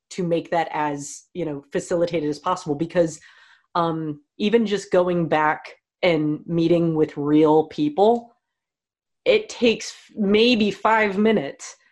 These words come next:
to come to a decision in a hallway, um, or at the water cooler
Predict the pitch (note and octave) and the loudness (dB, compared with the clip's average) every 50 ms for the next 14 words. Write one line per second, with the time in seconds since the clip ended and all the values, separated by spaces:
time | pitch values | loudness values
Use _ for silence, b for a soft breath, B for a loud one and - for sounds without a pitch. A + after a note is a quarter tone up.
0 | _ _ _ - F#3 F#3 - - G#3 G#3 G#3+ G#3+ G#3+ - A3 G#3+ F#3+ F3 E3 - | _ _ _ -2 -2 -2 -2 0 0 2 2 2 2 2 4 4 4 4 2 2
1 | - A#3+ B3 A3+ G3 F3+ E3 E3 F3 F3 E3+ D#3+ D3+ - - A#3 B3 A#3+ F#3+ D#3 | 2 2 2 4 2 0 0 0 0 0 0 0 2 4 4 6 6 6 4 2
2 | D3+ D3+ D3+ E3 E3 - B B B B B B B B B F#3 F3+ F3 E3 D#3+ | 0 0 0 -2 -2 -4 B B B B B B B B B 2 2 4 2 2
3 | E3 - - F3+ F3 E3+ E3+ F3 E3 D3+ E3+ G#3+ C4 A#3+ F#3+ E3+ - - G3 D#3+ | 0 0 2 2 2 2 2 0 2 2 4 4 4 4 0 -2 -2 -2 0 2
4 | D3 D#3 D#3 D#3+ F3+ F3 - | 2 2 2 0 0 -2 -4